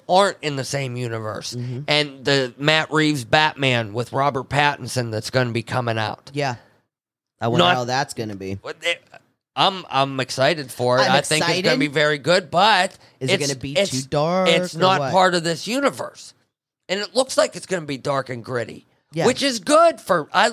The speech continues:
Speaker 1: I, my opinion, that's a good thing. Batman should be dark and gritty.
Speaker 2: Batman, yes.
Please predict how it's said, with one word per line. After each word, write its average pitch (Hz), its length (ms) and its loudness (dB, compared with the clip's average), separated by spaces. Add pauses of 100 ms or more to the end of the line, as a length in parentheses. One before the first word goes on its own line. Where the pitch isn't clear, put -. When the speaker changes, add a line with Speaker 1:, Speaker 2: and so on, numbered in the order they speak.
(140)
Speaker 1:
I, 202 160 -2
my 226 240 4
opinion, 240 540 2
that's 247 240 -2
a 233 80 0
good 262 380 -2
thing. 135 320 -2 (420)
Batman 226 480 2
should 262 280 2
be 202 140 -2
dark 147 300 0
and 120 140 -8
gritty. 110 360 -8 (500)
Speaker 2:
Batman, 147 580 2
yes. 147 680 0